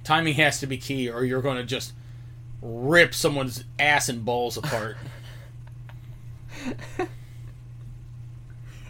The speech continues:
Speaker 2: Oh my god, that's such a visceral, like,
Speaker 1: Yeah.
Speaker 2: mental image.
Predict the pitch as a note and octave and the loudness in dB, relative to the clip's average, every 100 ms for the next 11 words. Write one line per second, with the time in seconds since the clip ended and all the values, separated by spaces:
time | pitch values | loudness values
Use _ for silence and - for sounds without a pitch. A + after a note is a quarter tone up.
0 | - - - D#3 D#3 C#3+ B2 A#2+ A2+ C#3+ | -14 -12 -4 0 2 0 -4 -4 0 2
1 | D3 C3 B2 - D#3 F#3+ E3 C#3+ D3+ E3 | 2 0 -4 -4 -4 -2 -4 -2 0 0
2 | - D3 D3 C#3+ C3 B2+ C#3+ - - - | 2 4 4 4 4 6 6 4 -4 -4
3 | A#2 C#3 C3 - - - E3+ E3 E3+ C3+ | 4 6 6 2 -8 2 4 6 4 2
4 | B2+ E3+ - - - - - - | 2 2 2 0 0 -4 -6 -6